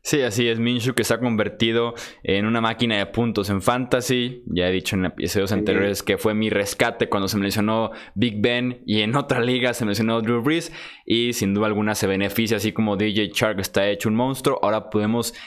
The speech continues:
Speaker 1: eh, confiar en Chris Conley, sobre todo con las lesiones que mencionas, Mario. Eh, ¿cuál es la
Speaker 2: Sí.
Speaker 1: segunda opción que tenemos para esta semana?
Speaker 2: Es, eh, una posición que todos sabemos que es muy sufrida.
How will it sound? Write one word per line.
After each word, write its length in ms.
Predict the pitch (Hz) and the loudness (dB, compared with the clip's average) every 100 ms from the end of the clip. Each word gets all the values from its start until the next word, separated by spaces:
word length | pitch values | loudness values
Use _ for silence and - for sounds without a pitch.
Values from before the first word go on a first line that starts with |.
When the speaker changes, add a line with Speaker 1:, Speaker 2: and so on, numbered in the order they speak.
| - | -8
Speaker 1:
eh, 260 | - 98 - | -2 -2 0
confiar 560 | 113 113 - 120 131 | -2 0 0 2 2
en 180 | 131 107 | 0 -2
Chris 280 | 101 113 110 | 0 0 0
Conley, 320 | - 110 110 | 0 0 0
sobre 280 | 107 98 98 | 0 0 0
todo 320 | 98 107 107 | 0 0 0
con 180 | 110 104 | -2 0
las 140 | 101 | 0
lesiones 560 | 95 95 104 104 104 - - - _ | 0 -2 0 0 -2 -6 -14 -20 _
que 100 | - | -2
mencionas, 640 | 101 98 98 110 113 110 98 | 0 0 0 0 0 0 0
Mario. 380 | 107 110 110 - - - | 0 2 0 -4 -12 -8
Eh, 580 | - 101 104 104 104 - | 0 2 2 2 0 -2
¿cuál 160 | 151 156 | 0 2
es 60 | |
la 80 | 156 | 2
Speaker 2:
Sí. 80 | 120 | 2
Speaker 1:
segunda 360 | 127 131 135 131 | 0 0 0 0
opción 320 | - 127 120 | 0 0 0
que 80 | 107 | 0
tenemos 460 | 107 107 107 104 | 0 0 0 0
para 200 | - 95 | 0 0
esta 200 | 95 107 | 0 0
semana? 420 | 98 92 87 82 - _ _ _ _ _ _ _ _ | 0 0 -2 -6 -14 _ _ _ _ _ _ _ _
Speaker 2:
Es, 340 | - 151 180 175 | -2 0 0 0
eh, 160 | 185 | 0
una 200 | 180 185 | 2 0
posición 540 | 180 131 107 - 131 139 | 0 -2 0 0 0 0
que 80 | 127 | -2
todos 380 | - 127 131 - | -2 0 0 2
sabemos 260 | 104 120 | 0 0
que 100 | 123 | -2
es 80 | 120 | -2
muy 140 | 120 | 0
sufrida. 600 | 127 104 - 120 160 240 | 0 -2 0 0 0 -4